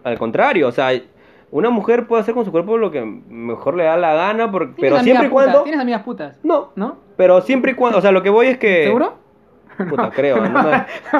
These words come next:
Speaker 2: O sea,
Speaker 1: no sé, me decían, no sé, "Yo tengo chamba", me decían.
Speaker 2: "Tengo chamba.
Speaker 1: ¿Dónde?
Speaker 2: Tengo que ir a trabajar".
Speaker 1: Acá en Puente Congo.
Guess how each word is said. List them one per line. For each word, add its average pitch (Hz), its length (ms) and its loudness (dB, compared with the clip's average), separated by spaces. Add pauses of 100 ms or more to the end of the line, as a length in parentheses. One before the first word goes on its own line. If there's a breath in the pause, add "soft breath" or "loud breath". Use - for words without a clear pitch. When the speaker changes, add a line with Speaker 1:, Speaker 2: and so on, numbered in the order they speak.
Speaker 2:
O - 20 -18
sea, 233 320 0
Speaker 1:
no 196 60 -4
sé, 131 180 -2
me 123 200 -4
decían, 127 500 -4
no 117 100 -10
sé, 120 220 -6
"Yo 175 100 -2 (160)
tengo 233 200 -4
chamba", 233 360 -4
me 196 100 -4
decían. 170 240 -12 (120)
Speaker 2:
"Tengo 226 220 -2
chamba. 196 460 -4
Speaker 1:
¿Dónde? 214 340 2
Speaker 2:
Tengo 233 140 2
que 247 60 -4
ir 254 60 0
a 240 40 -2
trabajar". 185 520 -4
Speaker 1:
Acá 247 580 -6
en 185 240 -6
Puente 214 300 -10
Congo. 196 340 -10